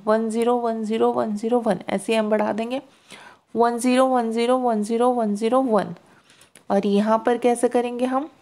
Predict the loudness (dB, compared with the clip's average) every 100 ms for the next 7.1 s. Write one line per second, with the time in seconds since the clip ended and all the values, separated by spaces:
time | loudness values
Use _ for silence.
0 | _ -2 -2 -2 -6 -8 -8 -18 _ _
1 | _ _ _ _ _ _ _ _ _ -12
2 | -2 0 0 0 2 2 2 0 -2 -4
3 | 0 2 2 0 -2 -8 -6 0 0 2
4 | 0 0 -4 _ -20 _ _ _ _ 0
5 | 2 4 2 0 2 0 2 0 0 -2
6 | -4 0 2 2 2 2 2 2 0 0